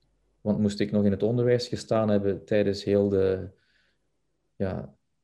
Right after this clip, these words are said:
heel het gebeuren van het laatste jaar, ik zou het niet aangekund hebben. En nu heb ik dan, tenminste toch al de laatste twee jaar, ontzettend veel tijd gehad om naar binnen te keren en te gaan bevragen, "Wie ben ik nu?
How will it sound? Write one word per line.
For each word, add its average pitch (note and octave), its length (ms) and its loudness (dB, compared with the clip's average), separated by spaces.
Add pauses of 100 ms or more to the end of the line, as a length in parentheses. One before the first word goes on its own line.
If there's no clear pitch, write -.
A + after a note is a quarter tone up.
(120)
heel G2+ 200 4
het G2 240 -2
gebeuren G2+ 420 2
van G2+ 120 2
het F#2+ 100 -4
laatste G2 520 -4
jaar, G2+ 340 -2 (100)
ik - 180 -16
zou F#2+ 200 -2
het F#2+ 100 -10
niet F2+ 140 -6
aangekund G#2 520 -4
hebben. - 320 -10 (480)
En G2 160 0
nu G#2+ 140 4
heb G#2 220 4
ik B2 240 2
dan, A2 440 -2
tenminste G#2 420 -2
toch G2 180 -2
al G2+ 120 4
de G2 60 -4
laatste F#2+ 360 -4
twee G2+ 240 -2
jaar, G#2+ 220 0
ontzettend A2+ 480 0
veel G#2 320 0
tijd A#2 260 0
gehad G2+ 480 -8 (680)
om A#2+ 480 4 (1080)
naar G2+ 160 2
binnen A#2 240 4
te G#2+ 120 -4
keren G2 320 -2
en G2+ 140 -2
te G2+ 100 -2
gaan F#2+ 400 -2
bevragen, G#2 480 2
"Wie G2 160 -2
ben G2 200 2
ik A2+ 180 -6
nu? F#2 300 -6